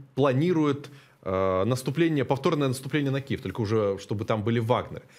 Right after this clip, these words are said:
Скажите, пожалуйста, в-, вы насколько верите в эту информацию, что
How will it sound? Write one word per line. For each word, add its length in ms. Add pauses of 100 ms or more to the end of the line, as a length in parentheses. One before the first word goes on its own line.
(240)
Скажите, 280
пожалуйста, 640
в-, 320
вы 320
насколько 440
верите 400
в 40
эту 180
информацию, 560
что 400